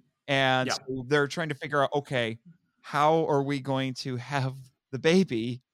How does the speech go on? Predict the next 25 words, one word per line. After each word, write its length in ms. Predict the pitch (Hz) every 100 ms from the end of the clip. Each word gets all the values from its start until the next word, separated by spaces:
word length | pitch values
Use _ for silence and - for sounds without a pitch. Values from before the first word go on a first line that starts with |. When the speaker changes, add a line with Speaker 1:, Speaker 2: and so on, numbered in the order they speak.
| _ _
Speaker 1:
and 300 | 147 135 131
not 380 | - 131 135 131
have 220 | 123 127 123
the 80 | 120
things 460 | 127 117 113 - - _
come 140 | 131
after 360 | 127 117 - 98
us? 200 | 65 -
'Cause 240 | - 113 - _
obviously 280 | 120 110 113
babies 360 | 110 113 110 107
cry. 280 | - 90 - _ _ _
So 320 | - - 123 113
Speaker 2:
Right, 160 | 135 -
ob-, 240 | 156 123 -
obviously. 760 | 151 139 107 101 - 92 113 -
Speaker 1:
Yeah, 80 | 131
Speaker 2:
I've, 200 | 147 123
I've 200 | 156 147
Speaker 1:
so 60 |
Speaker 2:
never 200 | 160 170
Speaker 1:
there's 80 | 165
Speaker 2:
met 120 | 160
a 40 |
Speaker 1:
a 20 | 151